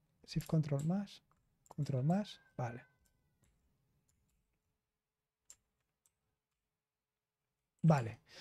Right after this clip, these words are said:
Vamos a echarle una miradita a los scripts para que veas las cositas. El autoname. Aquí, ¿ves? Es donde tengo puesto, ¿ves? Phone problems.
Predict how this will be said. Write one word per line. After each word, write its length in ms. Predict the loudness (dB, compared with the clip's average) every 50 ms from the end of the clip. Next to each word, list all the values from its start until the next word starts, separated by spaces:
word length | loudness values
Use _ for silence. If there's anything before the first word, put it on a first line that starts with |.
| -20 -20 -18 _
Vamos 200 | 4 8 10 10
a 40 | 10
echarle 240 | 12 12 12 12 12
una 120 | 12 12
miradita 340 | 12 12 12 12 12 12 12
a 40 | 12
los 100 | 12 12
scripts 500 | 8 6 6 4 4 4 4 -2 -10 -14 -16 _ _ _ _ _ _ _ _ _ _ _ _ _ _ _ _ _ _ _ _ -20 -16 2
para 200 | 6 8 8 10
que 100 | 10 10
veas 500 | 12 12 12 12 12 12 12 10 4 -6 -14 _ _ _ _
las 200 | 2 4 4 4
cositas. 560 | 6 4 6 6 6 6 4 -4 -6 -10 -14 -16 _ _ _ _ _ _ _ _ _ _ _ _
El 140 | 10 12 12
autoname. 580 | 12 12 12 12 12 12 12 12 12 10 8 4 0 _ _ _ _ _ _ _ _ _ _ _ _ _ -20 -20 -20 _ _ _ _ _ _ _ _ _ _ _ _ _ _ _ _ _ _ _ _ _ _ _ _ _ _ _ _ _ _ _ _ _ _ _ _ _ _ _ _ _ _ _ _ _ _
Aquí, 340 | 8 8 10 12 12 12 12
¿ves? 340 | 12 12 12 10 8 2 -2 _
Es 160 | 8 10 12
donde 240 | 12 12 12 12 12
tengo 260 | 12 12 12 12 10
puesto, 580 | 12 12 12 10 10 8 8 8 8 8 6 0 -6 _ _ _ _ _ _ _ _ _ _ _ _ _ _ _ _ _ _ -20 _ _ _ _ _ _
¿ves? 420 | 8 8 8 8 6 4 0 -4 _ _
Phone 260 | 10 12 12 12 12
problems. 540 | 12 12 12 12 10 6 2 -2 -4 -6 -12